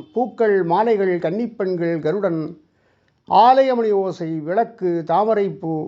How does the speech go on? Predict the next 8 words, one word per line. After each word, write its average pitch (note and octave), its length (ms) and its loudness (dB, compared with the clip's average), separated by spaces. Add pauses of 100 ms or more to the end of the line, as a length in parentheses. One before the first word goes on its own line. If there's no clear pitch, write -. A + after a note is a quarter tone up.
(720)
நாய் D3+ 380 0 (800)
தன் F3+ 180 0
உடலை A#3 360 2
சிலிர்ப்பது, F3+ 640 -2 (640)
பசுமாடுகள் F#3+ 720 2
ஆகியவற்றை D3+ 600 -2
காண்பதும் C3 600 -4 (280)
சுபசகுனமாகும். C3 960 -4